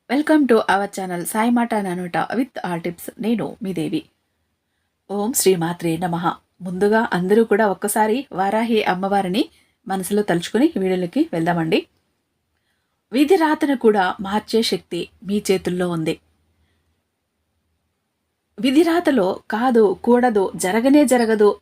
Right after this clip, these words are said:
అని రాసినటువంటి రాతను కూడా తిరిగి రాసే శక్తి ఇప్పుడు మీ చేతుల్లోనే ఉంది. ఆ శక్తిని వారాహి అమ్మవారు మీకు అందివ్వబోతున్నారు.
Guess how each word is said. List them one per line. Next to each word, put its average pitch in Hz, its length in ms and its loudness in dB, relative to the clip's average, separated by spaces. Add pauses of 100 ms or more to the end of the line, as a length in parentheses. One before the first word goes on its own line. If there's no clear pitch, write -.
అని 214 220 -2
రాసినటువంటి 220 840 2
రాతను 202 440 -2
కూడా 240 420 2 (920)
తిరిగి 269 320 0
రాసే 240 420 0
శక్తి 233 640 -2
ఇప్పుడు 196 460 -6 (680)
మీ 233 160 0 (100)
చేతుల్లోనే 175 640 -2
ఉంది. 165 300 -8 (1400)
ఆ 277 100 2
శక్తిని 269 580 0 (100)
వారాహి 277 600 0
అమ్మవారు 202 600 0
మీకు 254 340 2
అందివ్వబోతున్నారు. 175 880 -4